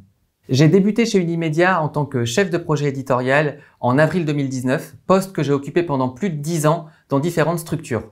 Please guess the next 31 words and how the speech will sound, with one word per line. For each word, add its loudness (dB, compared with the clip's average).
En 4
deux 6
mille 4
vingt 0
et 0
un, -2
j'ai 0
eu 4
l'opportunité 0
d'évoluer 0
vers 0
un 0
poste -2
de 2
management 0
où 0
j'anime 2
désormais 2
une -2
équipe -6
composée 2
de 2
chefs -2
de 0
projet, 0
de 0
rédacteurs 0
et -2
de -4
motion -4
designers. -6